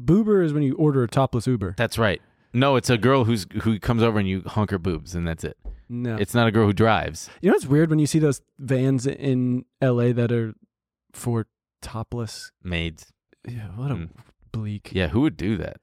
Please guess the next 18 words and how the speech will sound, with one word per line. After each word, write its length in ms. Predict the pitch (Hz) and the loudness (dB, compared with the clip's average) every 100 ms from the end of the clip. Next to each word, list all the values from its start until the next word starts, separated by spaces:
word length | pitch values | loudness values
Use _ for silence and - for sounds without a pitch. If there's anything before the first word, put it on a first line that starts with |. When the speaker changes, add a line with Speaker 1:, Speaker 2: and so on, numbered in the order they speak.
| _ _ _ _ _ _ _ | _ _ _ _ _ _ _
Speaker 1:
You 160 | 131 127 | -6 -4
didn't 200 | 107 98 | -6 -10
do 160 | 90 92 | -12 -14
it. 100 | - | -6
Speaker 2:
No, 260 | 113 101 69 | -2 -2 -4
I 60 | - | -12
didn't. 240 | 80 - | -14 -10
I 60 | 113 | -10
Speaker 1:
Okay. 140 | - | -8
Speaker 2:
wouldn't 260 | - 90 - | -8 -8 -12
do 80 | - | -12
that. 160 | 80 - - - - | -14 -16 -20 -20 -2
'Cause 140 | 104 | 2
I'd 160 | 107 101 | 2 2
be, 200 | 104 98 - 95 | 0 0 -2 0
I'd 160 | 95 | 0
be, 100 | 95 87 | 0 -2
be 200 | 90 | -2